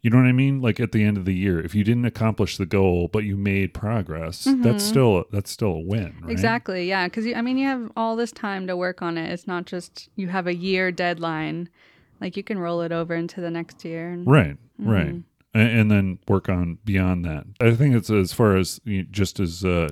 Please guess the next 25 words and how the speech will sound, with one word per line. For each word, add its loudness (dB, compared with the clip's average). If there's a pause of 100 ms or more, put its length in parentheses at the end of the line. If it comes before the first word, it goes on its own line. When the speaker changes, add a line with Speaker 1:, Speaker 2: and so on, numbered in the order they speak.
Speaker 1:
tasks -6
that -2
you -4
have -2
to -4
manage -4
in -4
day-to-day -4
life -6 (120)
in -8
general, -4
that's -2
also -2
a -4
good -2
sort -2
of -6 (240)
approach, -2
is -4
to -4 (880)
think 4
about 6
them 2
as -2 (460)
steps -2